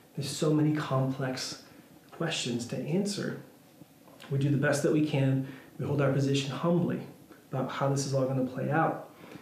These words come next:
And here's the key. We don't, as Christians, we don't wanna put our hope in a timeline, but in the Christ who is returning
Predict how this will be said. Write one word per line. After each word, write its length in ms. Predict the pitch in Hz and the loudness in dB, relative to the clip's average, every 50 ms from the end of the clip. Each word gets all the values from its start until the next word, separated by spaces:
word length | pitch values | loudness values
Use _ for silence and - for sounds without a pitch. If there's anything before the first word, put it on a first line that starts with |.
| - - - - - | -20 -20 -18 -8 -2
And 100 | - 143 | 0 2
here's 260 | 135 147 185 202 175 - | 4 4 6 6 4 4
the 160 | 165 151 - | 4 2 0
key. 500 | - - - 185 180 143 120 - - - - - - - - - - - - - | -2 -2 0 2 2 2 2 0 -2 -6 -14 -16 -20 -20 -20 -20 -20 -14 -4 0
We 240 | 165 156 139 135 - - - | 2 2 2 2 -2 -4 -2
don't, 320 | - 151 165 185 185 185 | 2 2 4 4 4 2
as 360 | 175 156 135 - - - - - - | 2 0 0 0 -2 -6 -8 -10 -4
Christians, 400 | - 190 185 180 - 156 151 143 | 0 0 2 2 2 2 4 4
we 80 | 143 | 4
don't 320 | 135 135 139 143 143 165 156 | 2 2 2 4 4 4 4
wanna 180 | 156 156 151 | 4 4 2
put 200 | 147 - - 165 | 2 0 0 2
our 100 | 143 135 | 2 2
hope 480 | 139 135 - - - 156 156 156 156 - - - - - - - - - | 0 0 -2 0 2 2 2 2 0 -4 -10 -18 -20 -20 -20 -12 -6 -4
in 80 | 143 | -2
a 40 | 143 | -2
timeline, 600 | 139 - - 247 269 247 - 131 123 123 131 - - - - - - - - - - - - - - - - - | -2 -2 0 2 2 4 4 2 2 0 -2 -4 -8 -10 -16 -18 -20 -20 -20 -20 -20 -20 -20 -20 -20 -10 -2 0
but 80 | 160 147 | 2 4
in 160 | 143 139 139 | 4 4 4
the 60 | 135 | 2
Christ 540 | 135 - - - 180 175 156 - - - - | 2 0 0 2 2 2 2 0 -2 -2 -2
who 120 | - 147 | 0 2
is 140 | 135 131 - | 2 2 0
returning 680 | - 117 - - - - 143 135 131 117 113 113 113 | 0 -2 -4 -6 -4 -2 2 2 2 2 0 -2 -6